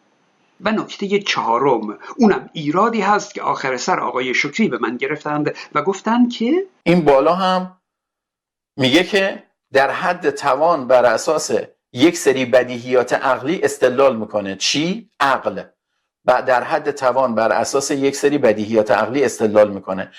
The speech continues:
Speaker 2: و گزارهای منطقی رو اثبات می‌کنه. جای دیگه، حالا میارم نشونتون می‌دم، تو همین کلیپ میگه که، بذارید همینجا پیداش بکنم واسه‌تون بیارم، اینجاست. ببینید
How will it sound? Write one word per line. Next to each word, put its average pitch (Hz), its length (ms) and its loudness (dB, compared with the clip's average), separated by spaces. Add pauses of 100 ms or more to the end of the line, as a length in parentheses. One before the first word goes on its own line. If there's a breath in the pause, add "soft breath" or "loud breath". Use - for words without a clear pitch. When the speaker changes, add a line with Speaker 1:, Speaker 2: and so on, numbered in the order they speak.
(280 loud breath)
Speaker 2:
و 101 100 4
گزارهای 127 420 4
منطقی 127 440 -2
رو 147 140 4
اثبات 135 520 0
می‌کنه. 101 460 -8 (1600)
جای 202 260 4
دیگه، 202 500 0 (100)
حالا 165 300 0
میارم 151 380 0
نشونتون 135 460 -4
می‌دم، 127 220 2
تو - 160 0
همین 180 360 -2
کلیپ 185 480 -4 (440)
میگه 139 300 2
که، 202 540 0
بذارید 143 300 0
همینجا 139 340 -2
پیداش 117 360 -2
بکنم 151 240 -4
واسه‌تون 123 380 -2
بیارم، 107 280 4
اینجاست. 110 460 2
ببینید 139 340 0